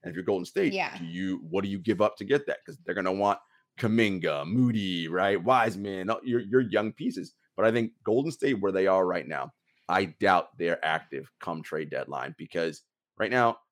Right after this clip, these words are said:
Speaker 1: they're at an eight hundred, uh, an eighty percent winning clip. They're the, among the best records in the N B A. They can, Joe Lacob believes this team can win now as currently constructed when they get Klay Thompson back,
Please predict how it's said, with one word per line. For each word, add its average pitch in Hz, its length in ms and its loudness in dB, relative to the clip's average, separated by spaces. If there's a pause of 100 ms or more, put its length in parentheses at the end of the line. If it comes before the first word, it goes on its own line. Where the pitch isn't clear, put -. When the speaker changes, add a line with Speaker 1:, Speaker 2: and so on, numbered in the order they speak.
(240)
Speaker 1:
they're 101 220 6
at 107 60 6
an 95 160 -4 (120)
eight 101 300 0
hundred, 92 400 -2 (440)
uh, 82 340 0 (220)
an 90 180 -6
eighty 107 180 0
percent 95 320 -8
winning 85 220 -4
clip. - 280 -6
They're 87 80 0
the, 85 220 0 (120)
among 95 260 -2
the 90 40 -8
best 90 200 0
records 87 260 -4
in 90 40 -6
the 85 120 -4
N 76 100 -6
B 76 160 -6
A. 64 120 -4 (640)
They 101 220 6
can, 104 440 0 (460)
Joe 113 180 6
Lacob 127 320 4
believes 98 300 -2
this 92 100 -6
team 101 260 -4
can 82 280 -8
win 98 320 -2 (360)
now 95 460 2
as 85 120 -2
currently 95 360 -2
constructed 101 600 -4 (280)
when 87 160 -4
they 104 80 0
get 117 160 0
Klay 127 160 0
Thompson 123 380 0
back, 76 280 -2